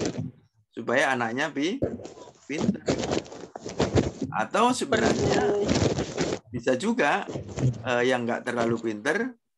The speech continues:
mendapat, apa, mencari pacar yang pinter gitu ya. Kalau misalnya yang pinternya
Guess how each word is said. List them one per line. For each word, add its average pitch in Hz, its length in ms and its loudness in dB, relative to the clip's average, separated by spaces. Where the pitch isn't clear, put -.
mendapat, 110 480 0
apa, 110 160 -2
mencari 117 560 0
pacar 113 400 4
yang 175 240 0
pinter 196 400 0
gitu 117 320 2
ya. 127 400 0
Kalau 123 240 0
misalnya 123 400 2
yang 120 240 0
pinternya 120 640 0